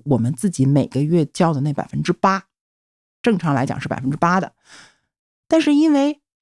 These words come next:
这些人在建账之前他没交这部分，所以他个人账户养老金的总量其实是少的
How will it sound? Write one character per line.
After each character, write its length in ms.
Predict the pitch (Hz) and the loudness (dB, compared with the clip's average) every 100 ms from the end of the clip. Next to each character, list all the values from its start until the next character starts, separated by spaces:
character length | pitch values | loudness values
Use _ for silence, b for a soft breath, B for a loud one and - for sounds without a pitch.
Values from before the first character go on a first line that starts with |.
| _ | _
这 220 | - 359 | 0 0
些 260 | 240 - 190 | 0 0 0
人 380 | 175 135 131 160 | 2 0 0 -2
在 240 | 226 208 | -2 -2
建 340 | - 320 254 | 0 0 2
账 280 | 233 311 226 | 2 2 2
之 160 | 208 262 | 0 -2
前 240 | 254 - | -2 -4
他 140 | 254 233 | 0 2
没 320 | 196 123 180 | 2 2 0
交 140 | - 392 453 | 0 0 0
这 140 | 202 | -2
部 160 | - - | -4 -16
分， 160 | - _ _ _ _ _ _ _ | -20 _ _ _ _ _ _ _
所 160 | - | -2
以 80 | 269 | 0
他 140 | 254 262 | 0 -2
个 240 | - 349 | 0 2
人 300 | 214 185 247 _ _ _ | 2 0 -4 _ _ _
账 220 | 277 233 | 0 0
户 180 | 226 233 | 0 0
养 180 | 165 226 | 2 0
老 140 | 196 | -2
金 460 | - - 208 220 - _ _ _ _ | -4 0 2 0 -4 _ _ _ _
的 100 | 277 | -4
总 300 | - - - | 0 -2 0
量 180 | 226 226 | 0 0
其 160 | - | 2
实 120 | 247 | 2
是 100 | 285 | 2
少 400 | 311 - - - _ | 0 -2 -6 -6 _
的 200 | - - | -18 -18